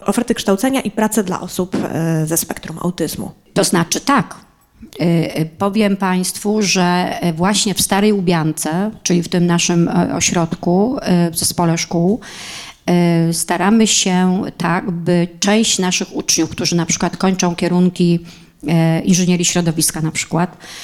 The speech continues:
Speaker 2: e, mamy też, e, zakupiliśmy dla nich taki nowoczesny sprzęt, łącznie z takim małym kombajnem, małym traktorami, mają całe takie zaplecze mechaniczne.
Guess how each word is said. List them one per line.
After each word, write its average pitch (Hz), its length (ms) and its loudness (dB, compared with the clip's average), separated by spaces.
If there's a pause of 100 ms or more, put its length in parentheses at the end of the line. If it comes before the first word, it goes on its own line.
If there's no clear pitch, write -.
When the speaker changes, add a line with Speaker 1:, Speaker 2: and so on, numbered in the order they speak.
(260)
Speaker 2:
e, 165 260 4
mamy 175 300 4
też, - 320 0
e, 175 260 2
zakupiliśmy 180 480 -2
dla 170 140 2
nich 180 140 0
taki 170 180 -4
nowoczesny 170 500 0
sprzęt, - 280 0
łącznie 170 300 2
z - 20 -2
takim - 220 0
małym 175 200 4
kombajnem, 170 600 2
małym 160 280 2
traktorami, 165 760 0 (220)
mają 170 180 2
całe 185 300 2
takie 175 220 -4
zaplecze 196 440 0
mechaniczne. 165 680 0